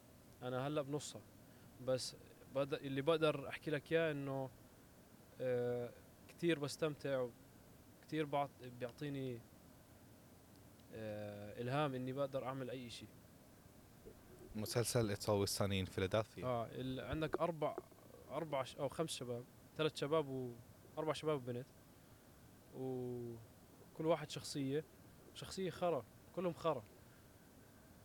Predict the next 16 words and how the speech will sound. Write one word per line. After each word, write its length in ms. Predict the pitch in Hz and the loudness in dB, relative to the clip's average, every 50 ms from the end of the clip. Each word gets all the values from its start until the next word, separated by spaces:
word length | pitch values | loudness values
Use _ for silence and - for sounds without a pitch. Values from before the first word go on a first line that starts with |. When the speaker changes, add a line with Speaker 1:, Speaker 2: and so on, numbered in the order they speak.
| - - - - - 135 131 | -20 -20 -20 -20 -12 -4 -4
Speaker 1:
بس، 320 | 131 123 - - - - - - | -2 -2 -2 -6 -10 -12 -12 -12
و-، 320 | 135 131 123 - - 127 | -12 -12 -12 -14 -12 -12
بس 200 | 127 127 - - - - - - - - - - - - - - | -10 -10 -10 -12 -14 -18 -20 -20 -20 -20 -20 -20 -20 -20 -18 -16
يعني 200 | - - - - - - - | -16 -16 -16 -18 -18 -18 -12
كثير، 220 | - 151 151 156 156 - - - - | -10 -8 -8 -8 -8 -12 -16 -18 -14
كثير 240 | - 160 160 147 | -10 -8 -8 -6
مناح، 260 | 135 127 131 131 120 - - | -6 -6 -6 -8 -8 -10 -14
بيعطوك 280 | 127 120 - - 165 - - - | -16 -10 -8 -8 -8 -6 -6 -6
ال-، 340 | 139 127 123 120 120 117 117 - - - - - - - - - - 139 135 | -4 -4 -4 -4 -6 -6 -10 -14 -18 -20 -20 -18 -18 -18 -16 -14 -10 -2 -2
بي-، 140 | 151 - 131 123 | -2 -2 -2 0
بيعبروا 400 | 127 131 143 147 135 156 202 220 202 | 0 0 2 0 0 0 0 4 4
لك 240 | 185 - - - - - - - - - - - - - - - - - - - | 4 2 2 -4 -14 -20 -20 -20 -20 -20 -20 -20 -20 -20 -20 -20 -20 -20 -14 -10
الغضب 440 | 139 139 127 151 175 180 180 156 143 120 - - - - - - - - 131 | -8 -2 4 4 6 6 6 4 4 0 -8 -18 -20 -20 -20 -20 -16 -12 -10
بألف 340 | 143 - - 190 202 - | -10 -6 -4 -4 -2 -2
شكل. 360 | - - - 151 - 131 123 117 117 - - - - - - - - - - - - - - - - - - - - - | -2 -2 -2 -2 0 -2 -2 -2 -4 -10 -18 -20 -20 -20 -20 -20 -20 -18 -16 -16 -16 -16 -20 -20 -20 -20 -20 -20 -16 -12
و 500 | 131 131 131 131 131 127 127 123 123 123 | -8 -6 -4 -4 -2 -2 -2 -2 -4 -6